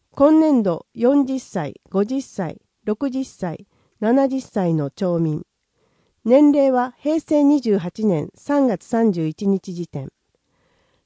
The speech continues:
対象者には個別に通知しています。費用、無料。協力医療機関に電話で予約の上受診してください。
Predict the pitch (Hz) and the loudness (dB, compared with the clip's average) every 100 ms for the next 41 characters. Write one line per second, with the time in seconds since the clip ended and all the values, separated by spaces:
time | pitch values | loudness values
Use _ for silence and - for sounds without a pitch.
0 | _ 269 294 - 302 - 214 180 160 156 | _ -2 -2 0 -2 0 -2 0 -2 -6
1 | _ - 220 262 240 226 - 220 - 208 | _ -4 -2 -2 -2 -4 -4 -6 -6 -12
2 | - 185 180 165 - _ _ _ _ _ | -6 -2 -2 -4 -10 _ _ _ _ _
3 | _ _ _ 294 294 226 156 - _ - | _ _ _ 0 2 2 -2 -8 _ -2
4 | 175 185 170 147 - _ _ _ _ _ | -2 -2 -4 -6 -16 _ _ _ _ _
5 | _ _ - 311 311 311 285 285 285 285 | _ _ 0 2 2 0 -2 -2 0 0
6 | - - 220 185 160 156 220 254 247 233 | -2 -4 0 2 2 2 2 4 2 0
7 | 226 233 240 233 220 208 202 - 165 190 | 0 -2 -2 -2 0 0 -2 -4 -6 -2
8 | 214 196 202 180 170 165 165 143 | 0 0 -4 -8 -10 -10 -12 -14